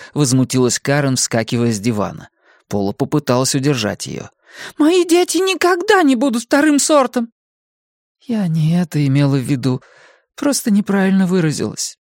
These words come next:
сказала Мэнди. Ее глаза наполнились слезами. «Вы не слушаете меня». «Ты должна поехать с нами к матери»,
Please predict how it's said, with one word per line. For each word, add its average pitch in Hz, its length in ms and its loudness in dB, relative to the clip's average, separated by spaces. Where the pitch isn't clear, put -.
сказала 110 500 0
Мэнди. 107 480 0
Ее 120 220 0
глаза 120 380 2
наполнились 117 640 0
слезами. 101 680 -4
«Вы 254 140 2
не 262 120 4
слушаете 226 640 0
меня». 196 340 2
«Ты 247 220 2
должна 277 520 2
поехать 269 540 0
с - 120 -6
нами 233 220 2
к - 120 -8
матери», 220 480 0